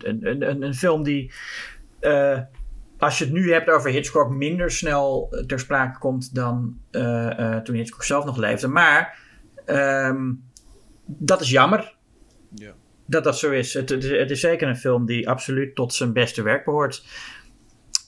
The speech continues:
Speaker 1: Eh, ja.
Speaker 2: Ergens is het jammer, verder hoeft Hitchcock niet bang te zijn dat zijn naam in ieder geval snel in de vergetelheid raakt.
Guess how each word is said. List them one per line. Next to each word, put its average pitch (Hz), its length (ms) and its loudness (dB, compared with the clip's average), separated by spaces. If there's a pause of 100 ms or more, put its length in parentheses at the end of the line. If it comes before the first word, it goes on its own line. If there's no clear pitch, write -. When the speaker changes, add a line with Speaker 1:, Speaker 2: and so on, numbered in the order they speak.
(160)
Speaker 1:
Eh, 156 100 2 (1000)
ja. 131 440 2
Speaker 2:
Ergens 147 260 4
is - 60 -4
het 127 100 -6
jammer, 139 240 2
verder 139 220 4
hoeft 131 140 -2
Hitchcock 139 360 -2
niet 131 160 -4
bang 127 200 0
te 120 80 -12
zijn 123 200 -6
dat 117 220 -4
zijn 117 500 -4 (260)
naam 151 460 6
in 160 80 -2
ieder 151 160 -2
geval 135 300 -2
snel 135 240 -2
in 131 60 -6
de 127 60 -4
vergetelheid 123 540 -2
raakt. 123 340 -2